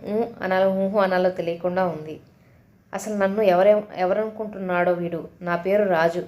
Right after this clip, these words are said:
మీ డాడీ ఫ్రెండుని, అంకుల్ని," అన్-, నన్ను నవ్వుతూ. "నువ్వు అనుకుంటున్నట్టు మామ కాదు" అని తేటతెల్లం చేశాను వాడికి. "నాకు తెలుసు నువ్వు రాజు మామవని. పొద్దున నాన్న ఆల్బంలో నీ ఫోటో చూపించి అనంతపురం నుంచి ఇక్కడికి వచ్చావని చెప్పినాడు."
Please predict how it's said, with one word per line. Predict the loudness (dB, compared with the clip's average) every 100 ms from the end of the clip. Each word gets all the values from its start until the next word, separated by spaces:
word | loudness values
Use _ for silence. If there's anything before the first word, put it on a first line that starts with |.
| -8
మీ | -8
డాడీ | 0 2 2
ఫ్రెండుని, | 0 -4 -2 -4 -6 -10
అంకుల్ని," | -10 -8 -6 -4 -4 -2
అన్-, | -4 -6 -10
నన్ను | -10 -8 -4 -6
నవ్వుతూ. | -6 -12 -18 _ _ _ _ _ _ _ -6
"నువ్వు | -2 -2
అనుకుంటున్నట్టు | -2 -6 -8 -6 -4 -2 -4
మామ | -2 -2 0 0
కాదు" | 0 0 0
అని | -2 -4
తేటతెల్లం | 2 2 2 -2 -2 -4 -6
చేశాను | -4 -6 -4
వాడికి. | -4 -4 -6 -16 -18 -20 -20 _ _ _ _ -4
"నాకు | -4 -2
తెలుసు | -2 -2 -2
నువ్వు | -4 -2 0
రాజు | 2 0 0
మామవని. | -2 -2 -2 -4 -4 -8 -16 _ _ _ _ _ -4
పొద్దున | 0 2 2 2
నాన్న | 0 0 2
ఆల్బంలో | 2 2 2 -2
నీ | -4
ఫోటో | -4 0
చూపించి | 0 -2 -8 -10 -8 -8
అనంతపురం | -6 -4 -4 2 2 2
నుంచి | -4 -6
ఇక్కడికి | -6 -6 -2
వచ్చావని | -2 0 0 0 -2 -6 -10 -18 _ _ _ -14
చెప్పినాడు." | -6 -2 0 -2